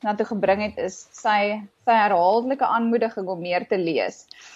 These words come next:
En dit is van die dinge wat ek dink tot 'n groot mate, ehm, vandag nog my passies dryf. Dan die ander ding is ek was van jongs af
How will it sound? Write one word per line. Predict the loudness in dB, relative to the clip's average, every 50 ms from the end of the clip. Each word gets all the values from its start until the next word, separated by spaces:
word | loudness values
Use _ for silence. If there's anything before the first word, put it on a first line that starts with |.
| -20 -20 -20 _ _ _ _ _ -4 -2
En | 0 4
dit | 4 4 4 4 2
is | 0 0
van | 2 2 2 2
die | 2 2
dinge | 2 2 2 2 2
wat | 2 0
ek | -2 -2 0
dink | 0 0 0 -2 -4 -4 -2
tot | -2 -2 -2
'n | -4 -4
groot | 0 2 2 2 2
mate, | 2 0 2 2 2 2 0 0 0
ehm, | 2 2 2 2 2 2 0 0 -2 -6 -10 -10 -14 _ _ _ _ _ _ _ _ _ _ _ _ _ _ _ -20 -20 -6 -2
vandag | 0 2 6 6 6 6 6 2 -2
nog | -8 -8 -10 -10 -12 -16 -20 _ _
my | -4 -4 -4 -2
passies | 0 2 2 2 2 -2 -6 -8 -8 -6
dryf. | -2 2 2 4 4 2 0 -4 -8 _ _ _ _ _ _ _ _ _ _ _ _ _
Dan | 2 2 4 4
die | 4 4
ander | 4 4 4 2 2 2
ding | 2 4 4 2
is | 0 0
ek | -2 -2 -2 -2 0 0
was | 2 2 0 0
van | 0 0 0 0
jongs | 0 0 0 -2 -2 -4 -4 -2
af | 0 2 2 0 -2